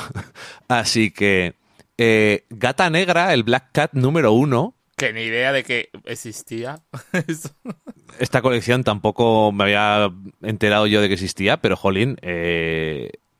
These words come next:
Speaker 1: ha vendido un montón. Yo lo que no sabía era que era un personaje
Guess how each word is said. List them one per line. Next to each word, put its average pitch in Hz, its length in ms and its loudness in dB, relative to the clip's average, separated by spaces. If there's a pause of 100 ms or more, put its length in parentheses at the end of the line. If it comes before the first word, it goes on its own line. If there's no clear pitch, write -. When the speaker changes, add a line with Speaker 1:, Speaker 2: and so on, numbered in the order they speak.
(160)
Speaker 1:
ha 98 80 -2
vendido 98 300 2
un 139 60 0
montón. 98 580 -2
Yo 127 280 4
lo 123 140 4
que 101 100 -2
no 110 120 2
sabía 156 440 4
era 123 300 2
que 101 180 2
era 98 120 4
un 110 80 -4
personaje 107 580 0